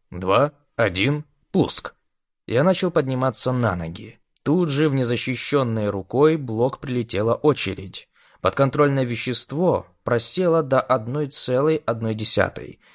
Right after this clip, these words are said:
Перед глазами снова текст о реанимации. Я стал немного слабее. Даже почувствовал это. Разница слишком резкая. А вроде всего пять процентов, вроде всего мелочи.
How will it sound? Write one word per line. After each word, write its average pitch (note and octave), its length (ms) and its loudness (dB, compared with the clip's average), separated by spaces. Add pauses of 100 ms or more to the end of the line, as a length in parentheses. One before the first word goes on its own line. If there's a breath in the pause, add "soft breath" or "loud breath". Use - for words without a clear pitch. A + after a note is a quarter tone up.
(160 soft breath)
Перед A2+ 220 -4
глазами B2+ 420 2
снова D3 720 0
текст A#2 540 -4
о A2 120 -4
реанимации. A2 1000 -2 (340 soft breath)
Я C3 160 -2
стал D3 480 2 (160)
немного B2 520 0
слабее. A2 680 -4 (400 loud breath)
Даже F#3 240 4
почувствовал C3 760 0
это. - 440 0 (340 soft breath)
Разница B2+ 720 2
слишком D3 460 0
резкая. - 640 -2 (380)
А F#2 100 -4
вроде B2+ 240 2
всего D3+ 300 0
пять G#3 300 -4
процентов, C#3 720 -2 (220 loud breath)
вроде G3+ 260 2
всего G#3 380 0
мелочи. A#3 720 -2